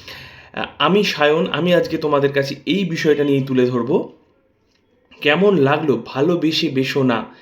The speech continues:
এই গানটা, এই মিউজিক ভিডিওটা? এই মিউজিক ভিডিওতে প্রথমেই পরমব্রত চট্টোপাধ্যায় নিজেকে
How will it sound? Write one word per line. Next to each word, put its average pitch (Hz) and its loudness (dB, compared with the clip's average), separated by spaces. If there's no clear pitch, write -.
এই 151 0
গানটা, 123 0
এই 151 -2
মিউজিক 131 0
ভিডিওটা? 110 -6
এই 233 2
মিউজিক 202 2
ভিডিওতে 160 0
প্রথমেই 170 0
পরমব্রত 160 0
চট্টোপাধ্যায় 147 -2
নিজেকে 156 -2